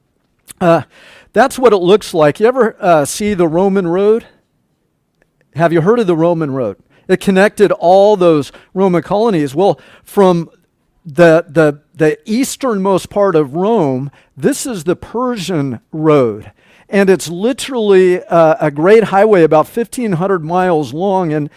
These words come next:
and this is it. And it went from the capital of Persia, which is Susa, all the way to Smyrna,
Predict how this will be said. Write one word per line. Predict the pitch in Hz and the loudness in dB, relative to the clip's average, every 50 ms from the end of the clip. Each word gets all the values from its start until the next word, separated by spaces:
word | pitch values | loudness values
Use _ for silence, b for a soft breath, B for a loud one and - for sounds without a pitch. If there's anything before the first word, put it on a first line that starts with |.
| b b b | b b b
and | 165 156 160 | -4 0 2
this | 180 262 - - | 2 2 0 -2
is | 208 170 135 123 120 | -6 -6 -6 -4 -2
it. | 185 208 196 147 139 - _ _ b b b b | 0 2 2 2 0 -4 _ _ b b b b
And | 196 165 | -2 0
it | 170 170 | 0 0
went | 165 175 202 240 247 | 0 0 0 -2 -2
from | - - 247 220 | -2 -4 -4 -2
the | 180 160 | -2 -2
capital | - - - - 196 - 226 226 _ - 240 233 220 196 | -4 -6 -10 -12 -8 -6 -6 -4 _ -2 0 0 2 2
of | 170 131 - | 0 -2 -4
Persia, | - 214 214 220 214 160 120 131 117 117 165 - _ _ _ _ _ _ _ _ _ _ _ _ | -6 -4 -2 -2 -2 -2 -4 -6 -8 -8 -10 -14 _ _ _ _ _ _ _ _ _ _ _ _
which | - 160 - - | -4 -4 -4 -4
is | 151 143 - | -6 -8 -8
Susa, | - - - 240 277 269 - - - 143 123 120 131 _ _ | -8 -6 -4 -4 -4 -4 -4 -4 -2 -2 -2 -2 -4 _ _
all | - 170 185 220 | 0 2 4 4
the | 233 226 | 4 2
way | 208 208 208 196 | 2 2 2 2
to | 165 | 2
Smyrna, | - - - 202 196 190 185 175 139 110 - - | -2 -6 -6 -6 -4 -4 -4 -4 -6 -8 -12 -16